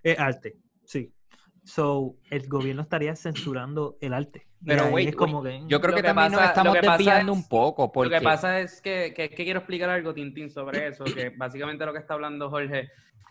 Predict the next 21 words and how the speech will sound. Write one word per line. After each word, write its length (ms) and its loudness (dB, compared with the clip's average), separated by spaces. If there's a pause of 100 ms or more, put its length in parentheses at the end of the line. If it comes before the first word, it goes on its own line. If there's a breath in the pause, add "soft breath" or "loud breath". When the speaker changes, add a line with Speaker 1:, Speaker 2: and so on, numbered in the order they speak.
(160)
Speaker 3:
hay 340 -2
cosas, 640 -4 (120)
eh, 220 -20
¿verdad? 460 -4 (420)
Por 120 -4
ejemplo, 360 -6
la 140 0
libertad 440 -4
de 100 -6
expresión, 600 -10 (720)
todo 340 2
va 80 2
a 60 -4
tener 260 -4
unos 240 -6
límites, 480 -6 (260)
porque 680 -4
hay, 360 -2
los 320 -6
derechos 500 -4
ceden 520 -2